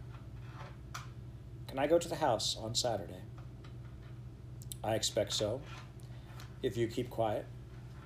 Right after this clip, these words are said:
"I'm always quiet with Joe." "Doctor Harwell thinks you can go back to school on Monday." To Miss Brooke's surprise, Kizzy only nodded, as if it did not matter.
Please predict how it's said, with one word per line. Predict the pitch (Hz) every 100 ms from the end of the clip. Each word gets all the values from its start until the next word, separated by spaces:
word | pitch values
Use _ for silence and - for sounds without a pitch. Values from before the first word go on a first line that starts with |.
| - - - - - -
"I'm | 120
always | 139 127
quiet | - 107 92 87
with | 98 -
Joe." | 113 107 98 - - - - - - - - - - - - - - -
"Doctor | 113 113 139
Harwell | 139 117 110
thinks | 113 110 117 -
you |
can | 110 107
go | 107
back | 101 101 -
to | -
school | - 160 135 104 101
on | 107
Monday." | 110 143 101 - - - - - - - - - - - - - - - - - - - -
To | -
Miss | 113 107
Brooke's | - 113 -
surprise, | 107 - 110 101 95
Kizzy | - 113 101
only | 101 101
nodded, | 98 107 98 - - - -
as | 107 101
if | 101
it | 101
did | 101
not | 101 104
matter. | 104 92